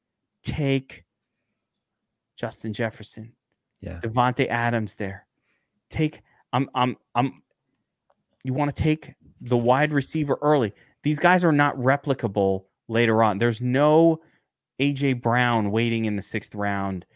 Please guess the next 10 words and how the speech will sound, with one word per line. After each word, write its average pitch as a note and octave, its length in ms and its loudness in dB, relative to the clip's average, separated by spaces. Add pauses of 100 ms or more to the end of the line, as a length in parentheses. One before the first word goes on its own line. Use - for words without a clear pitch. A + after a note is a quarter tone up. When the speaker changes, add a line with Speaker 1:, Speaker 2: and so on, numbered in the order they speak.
(180)
Speaker 1:
There's A2 200 -4
no C3+ 220 2
Justin B2+ 380 -2
Jeffersons A2 440 -6
there. G2+ 300 -4 (360)
You're, B2 260 -4 (220)
there's A#2+ 260 0
none C#3+ 240 2
of C#3+ 140 -4
these B2+ 360 -2